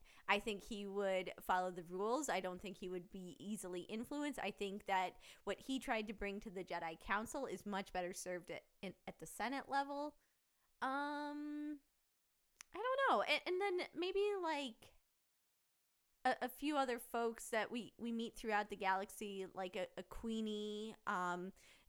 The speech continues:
to represent other differing, um, planets a-, and peoples, so that we, we've got, you know, I wanna see some Ewoks there. I, I, I wanna see, like, a variety of people,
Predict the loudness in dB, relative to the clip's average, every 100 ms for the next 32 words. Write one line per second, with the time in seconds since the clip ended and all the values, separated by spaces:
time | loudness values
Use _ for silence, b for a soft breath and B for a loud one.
0 | -12 -4 2 4 4 0 0 0 -2 0
1 | 2 4 2 2 -2 -2 -2 -2 -2 -4
2 | -6 -10 _ _ 0 0 0 -2 -6 -10
3 | -6 0 2 2 2 2 2 2 2 -2
4 | -2 -4 0 2 2 2 -2 -6 -4 2
5 | 2 4 2 2 -4 -6 0 2 4 2
6 | -2 -4 -2 -2 -4 b b 4 4 4
7 | -2 -6 -6 -8 -4 2 4 4 2 -2
8 | 2 4 6 4 4 0 2 2 2 -2
9 | -4 0 4 6 4 2 0 2 2 0
10 | 4 6 6 2 -2 0 2